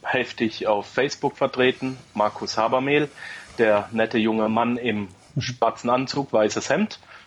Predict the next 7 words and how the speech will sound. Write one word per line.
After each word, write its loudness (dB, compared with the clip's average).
<clears throat> -2
Man 0
erreicht 2
mich -6
bei 0
Facebook -4
über 0